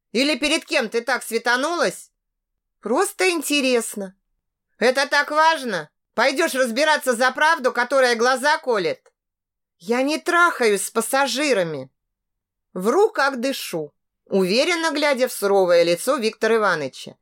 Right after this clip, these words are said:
Именно сейчас моя совесть спит, потому что связь с пассажирами надо доказать. Иначе всё это может быть лишь чьими-то дикими фантазиями.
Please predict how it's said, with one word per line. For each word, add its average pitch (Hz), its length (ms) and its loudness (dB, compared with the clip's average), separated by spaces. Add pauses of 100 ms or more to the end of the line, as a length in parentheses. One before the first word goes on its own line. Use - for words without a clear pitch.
(140)
Именно 262 380 2
сейчас 302 520 -2
моя 202 260 2
совесть 294 400 -2
спит, - 640 -8
потому 240 360 0
что 240 180 -2
связь 247 360 -2
с - 40 -18
пассажирами 220 920 0 (100)
надо 226 300 0
доказать. 269 640 -2 (480)
Иначе 294 500 2
всё 269 260 0
это 202 200 0
может 196 380 0
быть 165 360 -4 (200)
лишь 214 300 -2
чьими-то 269 640 0
дикими 285 460 -4
фантазиями. 151 1040 -4